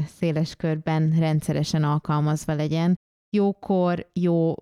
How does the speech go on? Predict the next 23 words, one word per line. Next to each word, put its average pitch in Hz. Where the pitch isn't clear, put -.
időben, 160
jó 165
helyen 160
kell 147
napvilágot 156
lásson 156
egy 156
termék. 160
Viszont 196
én 202
azt 233
vallom, 180
hogy 175
ezt 175
a 180
szerencsefaktort 180
egészen 185
alacsonyra 160
csökkenthetjük 165
szisztematikus 175
terméktervezési 156
módszerek 151
alkalmazásával 151